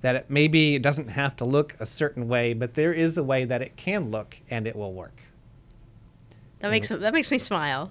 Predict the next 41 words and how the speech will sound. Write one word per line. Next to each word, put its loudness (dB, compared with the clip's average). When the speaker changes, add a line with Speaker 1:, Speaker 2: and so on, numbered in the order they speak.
Speaker 2:
It -4
just, -2
it 8
just 4
Speaker 1:
<laughs> -
Speaker 2:
does, 2
because -6
it's -8
so -2
possible. -6
It, -6
it's -4
just -8
a -2
matter 0
of -6
how 4
at -4
that -6
point. -8
It's -10
not 0
asking, 2
"Can 0
I -2
do -4
this?" -6
It's -8
asking, -4
"How -2
can -2
I -2
do -6
this?" -8
Speaker 1:
<clears throat> 0
Yes. -6
Speaker 2:
It's -20
a -18
very -8
powerful -12
question. -12